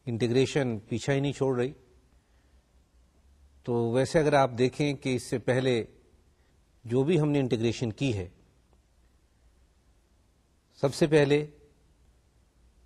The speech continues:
integral of a function over an interval and that interval was along the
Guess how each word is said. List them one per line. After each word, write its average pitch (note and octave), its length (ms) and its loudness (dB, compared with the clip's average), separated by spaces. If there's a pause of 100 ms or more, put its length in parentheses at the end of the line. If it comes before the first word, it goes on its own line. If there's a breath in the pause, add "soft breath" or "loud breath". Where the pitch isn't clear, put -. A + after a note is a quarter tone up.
(160)
integral D3 360 4
of D3 180 4
a D3+ 60 4 (100)
function C3+ 340 -2 (1600)
over D3+ 280 6 (400)
an B2+ 80 -2
interval A2+ 460 4 (1000)
and A#2 200 -4
that C3+ 260 2
interval B2 340 0
was A2+ 280 2 (760)
along A#2 260 -4
the A2 220 -4